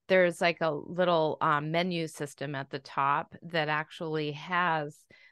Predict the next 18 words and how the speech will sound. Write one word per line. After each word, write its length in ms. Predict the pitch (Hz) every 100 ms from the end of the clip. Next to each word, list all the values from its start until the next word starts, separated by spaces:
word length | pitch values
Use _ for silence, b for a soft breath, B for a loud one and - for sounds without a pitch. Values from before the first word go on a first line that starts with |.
| b
the, 480 | 160 160 156 151 147 -
um, 520 | 160 147 143 147 147
hypnosis 600 | - 165 - 160 151 147
category, 880 | - 160 143 139 147 147 147 147 156 -
the 280 | 151 143 -
meditation 560 | 160 147 - 147 143
category, 800 | 143 - 143 139 143 139 139 135 -
and 340 | 139 135 135
the 140 | 143 139
affirmation 640 | 151 139 - 170 196 - 185
category. 520 | - 143 143 131 69 -
And 120 | 175
then 100 | 170
each 240 | 196 196
of 100 | 180
those 540 | 175 220 254 180 175 - -
are 360 | 170 160 156 - B B B
subdivided 960 | - 220 196 196 175 175 170 160 165